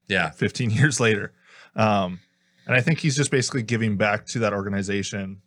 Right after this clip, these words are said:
Speaker 2: Uh, I think that there are some ties there, and, you know, maybe a division rival like the Vikings just wasn't ever gonna work out.
Speaker 1: Yep.
Speaker 2: As far as,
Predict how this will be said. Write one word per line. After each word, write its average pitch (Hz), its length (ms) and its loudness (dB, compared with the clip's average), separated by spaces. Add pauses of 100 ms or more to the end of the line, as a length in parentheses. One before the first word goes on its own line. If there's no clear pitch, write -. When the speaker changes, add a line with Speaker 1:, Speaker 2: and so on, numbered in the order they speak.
(120)
Speaker 2:
Uh, 98 160 -2
I 92 100 -4
think 110 220 -10
that 104 240 -10
there 107 200 0
are 104 180 2
some 104 160 -4
ties 98 400 -2
there, 98 420 0 (560)
and, 95 460 -6
you 107 160 -2
know, 98 100 4
maybe 101 300 0
a 92 40 0
division 101 360 -2
rival 95 320 0
like 95 180 -6
the - 80 -8
Vikings 90 680 -8 (140)
just - 240 -8
wasn't 92 460 0
ever 95 220 -4
gonna 92 160 -2
work 87 220 -4
out. 95 180 -4 (160)
Speaker 1:
Yep. 196 160 0 (420)
Speaker 2:
As 110 140 2
far 175 220 4
as, 147 340 0